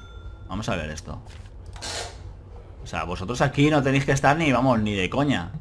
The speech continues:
Ni de coña, tío. Y aquí tampoco, vamos. Esto no tiene acceso, así que me da igual. No, no, ya podéis salir de ahí, pero vamos. Ah, ¿hola? ¿Hola?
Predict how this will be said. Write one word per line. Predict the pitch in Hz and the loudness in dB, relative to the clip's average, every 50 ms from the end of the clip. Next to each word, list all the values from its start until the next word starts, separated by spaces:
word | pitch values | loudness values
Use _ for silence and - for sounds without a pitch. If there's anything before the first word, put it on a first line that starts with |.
| - - - - - - - - - - - | -10 -12 -14 -14 -14 -14 -14 -14 -14 -10 -4
Ni | 110 107 110 | 0 0 2
de | 107 95 90 | 2 2 2
coña, | - 123 139 131 104 90 | 2 2 4 4 2 2
tío. | 92 113 107 | 0 0 0
Y | 95 | 0
aquí | 90 90 104 | 0 -2 0
tampoco, | 104 143 127 113 90 - 131 135 107 | 2 2 2 2 2 0 -2 -2 0
vamos. | 98 107 107 98 87 85 87 - - - - - - - - - - - - - - - - - - - - - - | 0 -2 -2 -2 -4 -6 -8 -10 -12 -14 -14 -14 -14 -14 -14 -14 -14 -16 -16 -16 -16 -16 -16 -16 -16 -16 -16 -14 -12
Esto | 131 - - 123 | -10 -6 -2 -2
no | 110 98 | -2 -2
tiene | - 101 98 | -2 -2 -2
acceso, | 98 - 123 120 127 - | -2 -2 -2 -4 -2 -2
así | 127 - 117 101 | -4 -4 -4 -2
que | 110 | -2
me | 98 90 | -2 -2
da | 76 | -2
igual. | 80 90 104 107 101 - - - - - - - - - - - - - - - - - - - - - - - - - - - - - | -2 -2 -2 -2 -4 -6 -12 -14 -14 -14 -14 -14 -14 -16 -16 -16 -16 -16 -16 -16 -16 -16 -16 -18 -18 -18 -18 -18 -18 -20 -20 -20 -18 -12
No, | - 104 | -10 -6
no, | 92 92 110 123 113 85 - - - - | -4 -2 0 0 0 -2 -6 -10 -12 -6
ya | - 98 | -4 -2
podéis | 90 123 127 131 127 | 2 4 4 4 4
salir | 131 127 120 113 110 | 4 4 4 4 4
de | 104 | 4
ahí, | 98 113 139 170 | 4 4 4 4
pero | 175 156 127 113 | 6 6 6 6
vamos. | 113 123 127 113 95 85 90 - - - _ _ _ _ _ _ _ _ _ _ _ _ _ _ _ _ _ _ _ _ _ _ _ | 6 6 4 4 0 -4 -6 -10 -16 -20 _ _ _ _ _ _ _ _ _ _ _ _ _ _ _ _ _ _ _ _ _ _ _
Ah, | - 139 92 90 90 90 - | -8 -4 -2 -2 -2 -2 -2
¿hola? | 82 92 98 151 226 - _ _ _ - _ _ _ _ _ _ _ _ _ _ _ _ - _ _ _ _ _ _ _ _ _ - | -2 -4 -4 -4 -6 -10 _ _ _ -20 _ _ _ _ _ _ _ _ _ _ _ _ -20 _ _ _ _ _ _ _ _ _ -12
¿Hola? | - 82 82 80 80 80 80 82 85 - - | -10 -8 -8 -8 -8 -8 -6 -6 -8 -8 -10